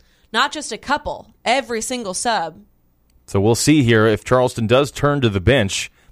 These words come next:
Speaker 2: But for the moment, you'd think there might be an advantage with Louisville City because of the fresh legs. But Charleston, they've had the momentum for the most part in this game and for the most part in the second half, and they win a foul here. So it'll be a free kick to the Battery, the hosts, in their defensive half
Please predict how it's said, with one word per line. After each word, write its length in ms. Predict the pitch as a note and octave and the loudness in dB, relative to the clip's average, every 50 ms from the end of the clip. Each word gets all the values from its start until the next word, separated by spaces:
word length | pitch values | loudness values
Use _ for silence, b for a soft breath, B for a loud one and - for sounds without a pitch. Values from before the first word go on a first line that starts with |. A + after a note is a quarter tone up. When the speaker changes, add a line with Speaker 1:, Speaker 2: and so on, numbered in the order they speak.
| - | -8
Speaker 2:
But 100 | - G2+ | -8 -6
for 120 | - A#2 A#2 | -4 -2 0
the 100 | G#2 G2 | 2 4
moment, 320 | G#2 C3+ F3+ F3+ G#2+ - | 4 4 2 2 -2 -2
you'd 160 | B2 A2+ G#2 | -2 -4 -2
think 200 | - F3 F3+ F3 | 0 -2 -2 0
there 120 | - B2+ A2+ | 0 2 2
might 200 | B2+ E3 D3+ B2+ | 2 0 0 -2
be 120 | B2+ B2+ | -2 0
an 80 | B2 A#2 | 2 2
advantage 480 | G#2 F#2 E2+ A#2 D3 D#3+ D#3+ C3+ G#2 | 0 2 2 0 2 2 0 -2 0
with 160 | A2 A2+ F#2+ | 0 -2 2
Louisville 340 | G#2+ C3 C#3+ C#3+ A#2 A#2 A2+ | 2 2 2 2 2 2 0
City 240 | - - F#3 E3+ C#3 | 2 2 2 2 2
because 340 | G2 G2+ F#2+ - B2 A#2+ G2+ | 2 0 0 0 0 2 2
of 160 | G2+ F#2+ - b b b b b b | 0 -2 -2 b b b b b b
the 60 | b G2 | b -6
fresh 320 | - - C#3+ C#3+ - - | 0 2 2 2 2 0
legs. 460 | B2 C#3 D#3 E3+ B2+ G2+ F#2 G2+ G#2 | 0 0 2 4 2 0 0 -4 -8
But 340 | G2+ F#2+ C3+ E3+ D#3 C#3 - | 0 2 4 4 4 2 0
Charleston, 560 | - - C3+ C#3+ D3+ D3 C3+ - - C3 C3 | 0 0 2 2 2 2 0 -2 -4 -4 -2
they've 160 | C3 C3 C3 | 0 0 0
had 180 | A#2 C#3 D#3 D3 | 0 0 0 0
the 60 | C#3 | 0
momentum 400 | C#3+ C#3+ C#3+ C#3 C#3 D3+ D#3+ D3+ | 0 0 0 2 2 0 0 -2
for 100 | - - | -2 0
the 60 | A#2+ | 0
most 320 | A2 A2+ A#2+ D3+ F3 - - | 2 4 4 4 2 2 2
part 260 | - D3 C#3+ C3 - - | 2 2 4 2 0 -4
in 180 | C3+ C3 C3 | -6 -4 -2
this 180 | B2 B2 A#2 G2+ | -2 -2 -2 -2
game 380 | - A#2+ A#2 A#2 A#2+ B2+ C#3 B2+ b b b b b | -2 -2 0 0 0 -2 -4 -6 b b b b b
and 120 | - G2+ | -8 -4
for 40 | G#2+ | -2
the 60 | G#2+ | 0
most 220 | A#2+ C#3+ D3+ - - | 2 0 0 2 2
part 140 | D3 D3+ | 2 2
in 60 | G2+ G#2+ | 2 0
the 60 | A#2 | -4
second 300 | - - D#3 C#3+ - A2+ | -2 0 0 0 0 0
half, 360 | A2+ C#3+ C3+ B2 B2 B2+ - | 0 2 2 2 0 -2 -2
and 120 | A#2 A2 | -2 -2
they 40 | A2 | 0
win 180 | G#2+ A2+ C#3+ C#3 | 2 2 2 0
a 40 | - | 0
foul 440 | - - D3 D3+ D3+ D#3 D3+ C#3+ | 0 0 0 0 2 2 0 0
here. 380 | G2 A2 G#2+ F#2+ F2 E2+ G2 - b b b b b b | 0 -2 -2 -2 -2 -4 -8 -8 b b b b b b
So 100 | - A2 | -8 -4
it'll 60 | G2+ | -2
be 100 | G#2+ G2+ | 0 0
a 60 | G2 | 0
free 240 | - - C#3+ D3 D3+ | 0 0 -2 -2 -2
kick 340 | - - - D3+ - _ - | -2 0 -2 -2 -2 _ -6
to 180 | - - D#3+ E3+ | -2 0 0 2
the 100 | D#3 D3+ | 2 2
Battery, 400 | B2 B2+ B2+ C3 B2+ C3 C3+ C3+ | 2 4 2 4 4 2 2 2
the 140 | A#2+ G#2+ G2 | 2 0 -2
hosts, 500 | - - F3 C3+ B2 B2+ - - - - | 0 2 2 2 2 0 -6 -10 -6 -4
in 160 | A#2 G#2+ G#2+ | -2 0 2
their 140 | A2 G#2+ G#2+ | 2 2 2
defensive 500 | G2+ G2+ - - D3 D3 - C3+ B2 G#2 | 0 0 0 0 -2 -2 0 -2 -2 0
half 320 | A#2+ A#2 A2+ A#2 B2+ - | 2 0 0 0 -2 -4